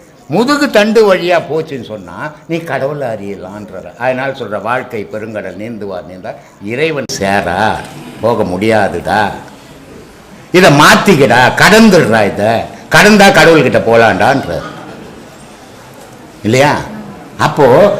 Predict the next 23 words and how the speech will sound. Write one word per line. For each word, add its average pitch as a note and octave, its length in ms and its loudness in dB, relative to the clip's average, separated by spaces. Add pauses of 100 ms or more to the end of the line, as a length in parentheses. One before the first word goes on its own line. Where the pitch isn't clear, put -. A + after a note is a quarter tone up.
நம்ம E3+ 280 4
இதை A#2 240 2
கடக்க C3+ 440 -2
வழி F#2+ 180 -2
பார்க்கணும். D2+ 440 -8 (1300)
இதை F#3+ 240 6
திருமூலர் F3 480 6
சொல்றாரு, G2+ 460 -2 (200)
"ஏற்றி C#3 540 4
இறக்கி C#3 540 2
இருகாலும் C#3 520 2
பூரித்து F3 540 2
காற்றை C#3+ 480 2
பிடிக்கும் D#3 540 2
கணக்கறிவாளிக்கு C3+ 920 2
கூற்றை G3+ 500 4
உதிக்கும் C3+ 460 0
குறியதுவம்." G2+ 580 -2 (160)
அடப்பா, B2 400 4
இதை B2+ 300 4
நல்லா F3 260 4
ஏத்தி D#3 480 4
இறக்கி D3 500 2